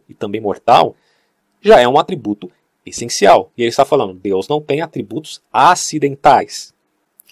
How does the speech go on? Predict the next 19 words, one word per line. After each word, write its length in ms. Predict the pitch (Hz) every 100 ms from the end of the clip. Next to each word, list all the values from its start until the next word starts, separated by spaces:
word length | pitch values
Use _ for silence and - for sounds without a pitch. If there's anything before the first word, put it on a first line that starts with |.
| _ _ _
Porém, 440 | 202 214 208 247 127
Deus 320 | 135 214 -
também 320 | 185 143 175
não 140 | 202
podia 300 | 214 180 196
ter 160 | 277 196
qualquer 360 | 185 160 220 269
atributo 480 | - 165 196 - -
essencial, 600 | 190 - 190 - 185 214
porque 240 | 202 190
isso 220 | 180 -
seria 360 | - - 143 - _ _ _ _
definidor. 680 | 143 143 208 277 175 175 110 _ _ _ _ -
E 80 |
Deus 440 | - 156 156 208 -
não 220 | 214 285 _
pode 340 | - 202 262 185
ser 340 | - 165 170
definido 680 | 165 202 233 196 143 185